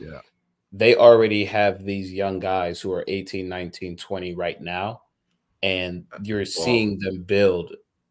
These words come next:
Speaker 2: this core in that midfield, that, you know, that front three, front four, front five. So I just hope that he gets, he, he's able to find his way into the first team, but it, it could be tough for him, you know, real talk.
Speaker 3: Yeah,
Speaker 1: Mm-hmm.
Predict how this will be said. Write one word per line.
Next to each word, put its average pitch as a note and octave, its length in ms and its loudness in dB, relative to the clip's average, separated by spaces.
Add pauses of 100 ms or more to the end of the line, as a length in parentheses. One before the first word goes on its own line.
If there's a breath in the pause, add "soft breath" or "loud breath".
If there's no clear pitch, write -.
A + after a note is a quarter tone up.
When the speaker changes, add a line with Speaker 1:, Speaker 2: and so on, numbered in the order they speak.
(420)
Speaker 2:
this G2 540 -4
core G#2 480 2
in F#2+ 220 -6
that F#2 180 -2
midfield, F#2 560 -4
that, F2+ 280 -4
you F#2 100 -8
know, F2+ 140 -6
that F2 280 -6
front F#2+ 260 -6
three, F#2 260 -8
front F#2 380 -10
four, F2+ 240 -2
front F2+ 320 -10
five. F2 320 -4
So F2 440 -4 (1120 soft breath)
I G#2 100 6
just G2+ 220 0
hope A#2 260 4
that F#2+ 140 0
he G#2+ 160 -6
gets, G2+ 320 0
he, - 140 -8
he's G#2+ 260 -4
able G2 180 2
to F#2 80 -4
find G2 320 -2
his F#2 160 -6
way F2+ 400 -2
into F#2+ 260 -8
the E2+ 120 -6
first - 360 -8
team, G2+ 400 -4
but D#2+ 280 -6
it, F2 280 -8
it F#2 140 -8
could G#2 160 -2
be F#2 120 -6
tough F#2 300 -6
for D#2+ 200 -8
him, D#2+ 60 -20 (200)
you F2 100 -12
know, E2 200 -10
real E2+ 180 -6
talk. - 360 -8 (580)
Speaker 3:
Yeah, D#2 100 -18
Speaker 1:
Mm-hmm. F2+ 340 -16